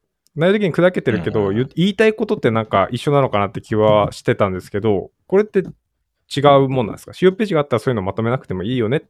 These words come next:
Speaker 1: ていう考えでいいんですかね？
Speaker 2: まあ、どちらかというと、その仕様、まあ、このカイさんの言ってる仕様ページがどういうものかちょっとわかんないですけど、その仕様ページを書きましょうっていう話だと思うんですよね。
Speaker 1: ああ、そういうことか。なるほど。
Speaker 2: うん。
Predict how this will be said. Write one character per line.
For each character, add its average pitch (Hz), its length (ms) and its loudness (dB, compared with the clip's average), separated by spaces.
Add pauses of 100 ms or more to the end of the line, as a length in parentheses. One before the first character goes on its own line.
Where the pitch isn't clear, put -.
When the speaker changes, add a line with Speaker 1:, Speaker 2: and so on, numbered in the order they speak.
(140)
Speaker 1:
て 107 80 -6
い 87 200 -8
う - 100 -18 (200)
考 - 120 -6 (140)
え 90 60 -4
で 90 80 -10
い 92 40 -8
い 92 40 -8
ん - 20 -10
で 92 60 -12
す - 100 -20
か - 100 -14
ね？ - 180 -14 (1400)
Speaker 2:
ま 101 120 -8
あ、 - 20 -4
ど 90 80 -4
ち 135 60 0
ら 190 80 0
か 220 80 -4
と 208 60 -4
い - 20 -4
う 196 40 -6
と、 - 120 -6
そ - 160 -8
の 131 80 -4
仕 - 320 -10
様、 220 580 -6 (320)
ま - 140 -4
あ、 87 80 -8
こ 101 80 -12
の 98 100 -8
カ 175 100 -4
イ - 20 -6
さ 104 60 -6
ん 85 40 -4
の - 0 -
言 76 40 -12
っ - 20 -20
て 85 80 -8
る - 20 -10
仕 - 180 -10
様 110 120 -2
ペ 113 120 -2
ー - 20 -2
ジ 80 60 -6
が 76 80 -4
ど 87 120 -4
う 95 40 0
い 98 40 0
う 95 40 -4
も 95 100 -2
の 90 80 -4
か 73 100 -8
ち - 40 -20
ょ - 20 -20
っ - 20 -18
と 78 60 -10
わ 73 60 -8
か 80 60 -8
ん 73 40 -8
な 69 60 -12
い - 20 -12
で - 20 -20
す - 80 -20
け 78 60 -12
ど、 - 100 -14
そ - 80 -18
の - 80 -14
仕 - 180 -10
様 190 240 -4
ペ 202 320 -6
ー - 20 -4
ジ 87 180 -6
を 82 120 -6
書 87 80 -10
き - 120 -10
ま 104 100 -2
し - 120 -6
ょ 82 100 -4
う - 20 -14
っ - 80 -20
て - 80 -14
い 73 40 -12
う - 20 -16
話 76 300 -12
だ - 80 -8
と - 80 -18
思 - 40 -16
う - 20 -18
ん - 20 -20
で - 60 -20
す - 40 -20
よ 82 100 -20
ね。 85 140 -20 (540)
Speaker 1:
あ 110 220 4
あ、 92 40 0
そ - 140 -2
う - 20 2
い 127 40 -2
う - 20 -16
こ - 80 -4
と - 120 -10
か。 - 200 -20 (120)
な 113 100 -4
る - 60 -4
ほ 110 80 -8
ど。 101 200 -8
Speaker 2:
う - 40 -20
ん。 - 60 -14